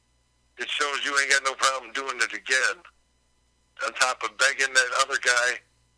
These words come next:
to find somebody pretty much for him to kill. There's no doubt in my mind. It's just a matter of time. Don't take no rocket science to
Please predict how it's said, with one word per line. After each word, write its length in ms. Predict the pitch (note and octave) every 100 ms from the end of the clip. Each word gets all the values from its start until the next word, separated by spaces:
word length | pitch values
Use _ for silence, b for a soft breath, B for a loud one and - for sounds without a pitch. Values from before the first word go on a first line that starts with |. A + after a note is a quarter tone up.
| _ _ -
to 80 | A2+ -
find 280 | B2 C3+ B2+
somebody 400 | C3 A#2+ B2+ A#2+ A2+ _
pretty 260 | C#3 C3 A#2+
much 160 | B2+ -
for 160 | A2+ G#2+
him 220 | C3+ B2
to 100 | A2+
kill. 540 | - E3+ C#3+ G#2+ - _ _ _ _ _ _
There's 200 | A2+ G2+ A2+
no 220 | A#2+ G#2+ -
doubt 240 | A#2+ G2+
in 60 | G#2
my 180 | G#2 G2
mind. 360 | A#2+ G#2+ F2 - - _ _ _ _ _ _ F#2+
It's 160 | -
just 160 | G#2+ -
a 40 |
matter 380 | G2+ A2 G#2 G2 F#2
of 80 |
time. 360 | B2 A#2+ G#2+ F#2 _ _ _ _ _ _ _ _
Don't 220 | A2+ A2+ C3+
take 180 | C3
no 80 | B2 A#2+
rocket 340 | B2 B2+ - G#2
science 280 | B2+ A#2+ A2
to 80 | G#2+